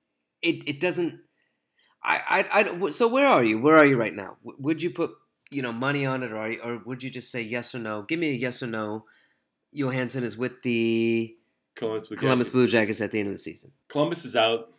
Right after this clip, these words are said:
Speaker 2: of the playoffs.
Speaker 1: Yeah, they're done. Yeah.
Speaker 2: So there's no real point.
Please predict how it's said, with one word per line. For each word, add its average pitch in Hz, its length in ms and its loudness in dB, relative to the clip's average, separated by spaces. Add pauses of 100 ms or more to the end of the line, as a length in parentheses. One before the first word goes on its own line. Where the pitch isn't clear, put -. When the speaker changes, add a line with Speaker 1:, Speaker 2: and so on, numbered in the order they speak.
Speaker 2:
of 101 100 -12
the 104 60 -4
playoffs. 104 640 -4 (300)
Speaker 1:
Yeah, 151 160 6
they're 139 100 4
done. 120 240 -2 (400)
Yeah. 113 140 -2
Speaker 2:
So 113 500 4
there's 113 160 -8
no 139 140 2
real 123 240 2
point. 117 560 -8